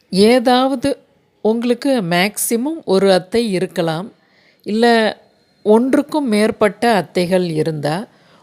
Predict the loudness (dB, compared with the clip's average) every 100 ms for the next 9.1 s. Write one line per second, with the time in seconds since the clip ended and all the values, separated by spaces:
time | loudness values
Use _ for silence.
0 | -6 2 4 4 2 2 0 0 0 2
1 | 2 0 -2 -4 -6 -2 0 0 -2 -2
2 | -2 -2 -2 -2 -6 -6 -6 -4 -4 -4
3 | -4 -2 -2 0 0 2 0 0 -2 0
4 | 2 0 0 0 0 0 -4 -2 -4 -2
5 | -4 -4 -6 _ -20 -20 _ _ -2 0
6 | 0 -2 -4 -4 -2 2 2 2 -2 -4
7 | -4 -4 -4 -6 -6 -6 -6 -6 -6 -4
8 | -2 2 2 2 2 2 0 0 -2 -2
9 | -2